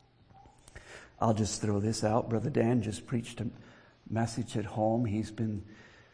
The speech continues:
talking about for six or eight months. We as a congregation knew sometime he's gonna preach this message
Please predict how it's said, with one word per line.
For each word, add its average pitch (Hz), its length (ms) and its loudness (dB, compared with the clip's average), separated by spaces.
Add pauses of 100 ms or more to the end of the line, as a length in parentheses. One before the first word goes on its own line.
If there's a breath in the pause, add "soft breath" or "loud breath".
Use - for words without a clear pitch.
(600 soft breath)
talking 113 360 0
about 110 380 4
for 101 280 0
six - 380 -2
or - 60 0
eight 117 220 2
months. - 680 -2
We 117 140 0
as 101 100 -4
a 101 60 -10
congregation 110 720 -2
knew 101 160 -2
sometime 117 800 -2
he's 107 200 -6
gonna 107 220 -4
preach - 380 -8
this 110 240 -6
message 117 580 -4